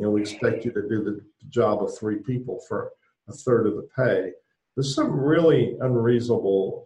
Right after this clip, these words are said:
expectations we have. So those seem to be the biggest myths, which are totally wrong in my book.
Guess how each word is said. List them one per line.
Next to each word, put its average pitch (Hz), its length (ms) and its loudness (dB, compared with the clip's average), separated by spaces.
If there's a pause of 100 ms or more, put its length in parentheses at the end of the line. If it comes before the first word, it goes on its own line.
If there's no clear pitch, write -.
expectations 101 960 -6
we 98 180 -8
have. 92 240 -8
So 107 400 -2 (320)
those 170 240 4
seem 220 160 0
to 147 60 4
be 123 180 6
the - 260 2 (100)
biggest - 580 -2 (100)
myths, 113 580 -2
which 110 200 -8
are - 80 -4
totally 185 360 -2
wrong 107 340 0
in 90 60 -6
my 101 120 0
book. - 280 -8